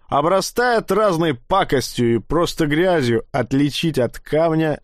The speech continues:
не так-то просто. А ещё лучше сразу браться за лопаты. Самое ценное всегда под землёй».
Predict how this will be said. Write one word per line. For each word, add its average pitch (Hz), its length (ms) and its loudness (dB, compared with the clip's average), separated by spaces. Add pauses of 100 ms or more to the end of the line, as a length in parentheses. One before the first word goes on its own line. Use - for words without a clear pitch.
(100)
не 113 200 -2 (140)
так-то 127 400 -2
просто. 117 640 -4 (380)
А 117 200 0
ещё 120 480 0
лучше 131 400 0
сразу 160 440 0
браться 131 460 -2
за 113 140 -2
лопаты. 131 760 -2 (260)
Самое 175 500 0
ценное 175 680 0
всегда 143 720 -2
под 165 180 0
землёй». 147 600 0